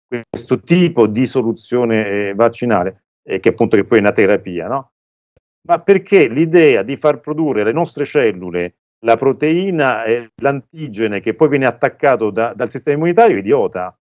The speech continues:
Cioè, perché la nostra cellula, nel momento in cui la proteina spike esce, soprattutto nei richiami successivi, eh, il nostro sistema immunitario la vede come se fosse il, il virus e quindi l'attacca.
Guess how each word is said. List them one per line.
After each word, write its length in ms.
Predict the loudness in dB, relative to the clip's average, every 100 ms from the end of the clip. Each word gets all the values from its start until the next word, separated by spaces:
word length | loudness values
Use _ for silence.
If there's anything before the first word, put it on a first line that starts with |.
| _ _ _ _
Cioè, 220 | -2 -2
perché 360 | 0 -2 2 2
la 200 | 2 0 -6
nostra 260 | -8 -6 -8
cellula, 320 | -2 0 0
nel 100 | -2
momento 320 | 0 -2 -2
in 80 | -4
cui 160 | 0 0
la 80 | 2
proteina 280 | 2 0
spike 540 | -2 -2 -2 -2 -8 0
esce, 360 | 2 0 -4
soprattutto 460 | -8 -8 -6 -8 -4
nei 120 | -2
richiami 460 | -2 0 0 0 -4
successivi, 880 | -8 -8 -10 -10 -8 -8 -6 -4 -4 -8 _ _ _ _ _ -4
eh, 120 | -2
il 140 | 2
nostro 240 | 2 4 2
sistema 200 | 4 4
immunitario 360 | 4 4 6
la 120 | 4
vede 280 | 4 0 0
come 180 | -4 -4
se 140 | -4
fosse 380 | -6 -12 -6 0
il, 480 | 0 0 -4 -8 -10
il 80 | -6
virus 520 | 0 0 0 -12 _ -20 -20 _ _ _ _ -18
e 120 | -2
quindi 220 | 2 4
l'attacca. 880 | 4 4 2 2 -6 -16 -16 -20